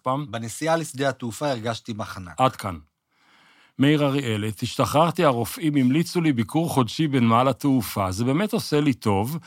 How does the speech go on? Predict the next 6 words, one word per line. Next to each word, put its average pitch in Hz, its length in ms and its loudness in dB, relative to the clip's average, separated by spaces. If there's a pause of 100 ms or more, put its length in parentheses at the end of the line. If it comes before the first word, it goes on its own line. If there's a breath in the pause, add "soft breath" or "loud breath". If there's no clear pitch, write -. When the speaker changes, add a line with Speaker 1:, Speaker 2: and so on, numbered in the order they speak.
(280 loud breath)
Speaker 1:
אחר 185 280 0
כך 202 200 -4
כבר 156 160 2
יותר 147 340 2
קל 165 260 0
הלחץ." 139 760 0